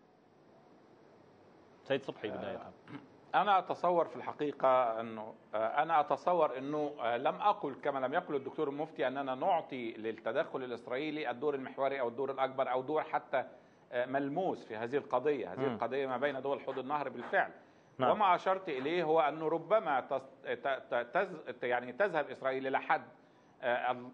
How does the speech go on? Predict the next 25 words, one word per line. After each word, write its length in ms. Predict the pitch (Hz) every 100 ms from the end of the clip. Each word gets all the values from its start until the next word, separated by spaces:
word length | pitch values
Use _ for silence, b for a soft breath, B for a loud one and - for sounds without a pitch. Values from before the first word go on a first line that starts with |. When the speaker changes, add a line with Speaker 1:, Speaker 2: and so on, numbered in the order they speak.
| 143
Speaker 2:
الضغط 400 | 143 190 202 190
بهذه 280 | 160 139 151
الورقة، 500 | 147 160 170 185 196
ربما 600 | 254 254 233 180 156 180 -
في 100 | 185
مقابل 500 | 170 170 170 175 170
أوراق 340 | 151 175 196
أخرى، 220 | 220 -
وهذا 280 | 123 214 214
أمر 300 | 233 226 - - B B -
أراه 220 | 190 262
مشروعاً. 520 | 202 147 190 190 110
ليس 280 | 113 175 170
هناك 240 | 147 185
مشكلة 480 | 143 135 - 208 196
في 80 | -
التعامل 380 | 117 135 170 156
ما 100 | 139
بين 200 | 147 165
الدول 300 | 135 202 156
بهذه 300 | 123 123 185
الطريقة، 420 | 185 175 202 139
لكن 260 | 185 185 170
النفي 360 | 170 226 175
التام 480 | - - 143 147 135